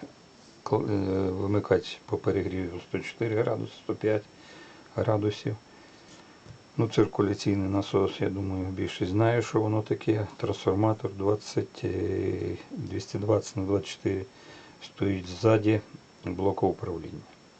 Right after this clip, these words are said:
От вони, ці основні агрегати, тут рознесені. Як органі-, ну, що на платі цій? От чорний. От він чорний. От він червоний,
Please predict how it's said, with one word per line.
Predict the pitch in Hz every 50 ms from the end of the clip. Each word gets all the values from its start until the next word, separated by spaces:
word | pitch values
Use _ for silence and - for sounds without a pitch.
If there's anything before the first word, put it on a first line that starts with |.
| - - - - - - - - - - - 101
От | 107 110 107
вони, | - 98 98 98
ці | - - - 98
основні | 95 - - 104 98 98 101 98 92
агрегати, | 90 92 92 95 92 110 113 - -
тут | 92 - - 90 - -
рознесені. | - 95 90 87 90 87 80 - - - 131 - - - - - - - - - - - - - - - - - - - - - - - - - - - - -
Як | - 101 117 120 117 -
органі-, | 98 101 98 - 98 98 95 98
ну, | 98 110 135 151 - - - - 113 139 127
що | - - 123
на | 113 110
платі | 107 - - 104 95 - - 104 92 87 - - - - -
цій? | - - - 85 82 90 98
От | 104 113 107 101 - - - - -
чорний. | - - 117 107 101 85 87 92 107 107 113 - - - - - - - - - - - - - - - - - - - - - - - - - - -
От | 104 95 98 101 -
він | 104 98 98
чорний. | - - - 104 104 104 101 101 98 101 101 - - - - - - - - - - - - - - - - - - - - - - - - - - - - - - - - - - - - - - - - - - - - - 156
От | 113 95 101 104 - 117
він | 104 98
червоний, | 95 - - 101 98 98 92 90 90 87 82 82